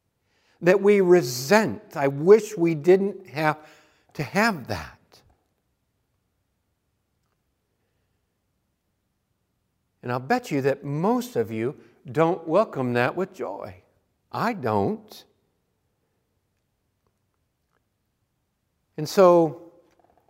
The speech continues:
if you were to step back, do you spend your time assuming that this unhappy situation you're in is gonna work for your good? Or do you spend your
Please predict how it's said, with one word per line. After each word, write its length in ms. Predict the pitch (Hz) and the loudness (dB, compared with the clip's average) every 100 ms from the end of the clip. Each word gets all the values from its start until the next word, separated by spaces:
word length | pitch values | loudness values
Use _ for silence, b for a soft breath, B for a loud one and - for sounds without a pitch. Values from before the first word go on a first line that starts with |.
| _ _ _ _ _ _ - | _ _ _ _ _ _ -4
if 200 | 190 196 | -4 0
you 120 | 170 | 0
were 100 | 170 | 0
to 60 | |
step 320 | 143 - 151 - | -2 -4 -4 -4
back, 500 | - 190 - - _ _ _ _ _ _ _ _ _ _ _ _ _ _ _ _ _ _ 127 | -6 -8 -12 -20 _ _ _ _ _ _ _ _ _ _ _ _ _ _ _ _ _ _ -10
do 400 | 117 196 214 196 | 0 4 4 2
you 500 | 170 190 185 180 180 | 0 0 2 0 -4
spend 480 | - - 190 180 175 | -12 -4 -2 0 -4
your 300 | 151 170 160 | -4 -2 -2
time 720 | 156 175 160 160 156 147 143 _ _ _ - | -4 -6 -4 -4 -4 -8 -14 _ _ _ -16
assuming 1040 | 127 - - 190 208 226 185 127 123 131 139 b b b | -14 -14 -8 -2 0 2 0 0 -2 -4 -8 b b b
that 240 | 175 180 180 | 2 2 4
this 280 | 190 190 - b b b b b _ - | 2 2 -14 b b b b b _ 0
unhappy 600 | 196 226 160 196 190 180 | 2 2 0 -2 -2 -4
situation 720 | - 185 175 175 185 - 156 | -2 -2 0 2 2 0 -4
you're 200 | 151 147 | -2 -2
in 400 | 180 175 196 208 - | 0 0 2 -2 -6
is 140 | 156 | -6
gonna 220 | 151 175 147 | 0 0 2
work 320 | 135 175 - | 4 2 2
for 140 | - | -4
your 160 | 151 131 | -2 -2
good? 480 | 123 160 262 285 226 - b b b | 2 2 2 0 -10 -18 b b b
Or 140 | b 180 | b 0
do 80 | 190 | 2
you 160 | 185 | 0
spend 360 | 175 - 202 220 | -2 0 0 2
your 160 | 208 | 0